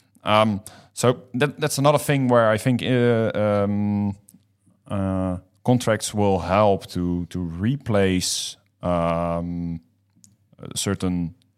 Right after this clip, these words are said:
factories or, or, uh, implementations in your, uh, in, in your code during the,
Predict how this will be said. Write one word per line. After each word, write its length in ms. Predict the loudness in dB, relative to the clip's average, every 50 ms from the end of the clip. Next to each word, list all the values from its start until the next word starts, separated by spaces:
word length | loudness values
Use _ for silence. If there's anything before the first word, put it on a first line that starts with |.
| _ _
factories 720 | -10 -4 -2 -2 -2 -4 -6 -4 -2 0 0 0 0 -2 -4
or, 340 | -6 -6 -4 -4 -6 -6 -8
or, 240 | -10 -8 -8 -8 -8 -8 -8
uh, 280 | -8 -6 -6 -6 -6
implementations 960 | -6 -6 -4 -2 -2 -2 -2 -2 -2 0 2 2 2 2 0 0 -2 -2 -2 -2
in 80 | -2 -2
your, 560 | -2 0 0 0 0 0 0 -2 -2 -4 -4
uh, 300 | -6 -6 -4 -4 -6 -6
in, 240 | -6 -6 -6 -6 -6 -4
in 80 | -2
your 140 | -2 -2 -2
code 320 | 0 0 2 2 0 0
during 380 | -2 0 0 0 0 -2 -4 -4
the, 160 | -6 -8 -8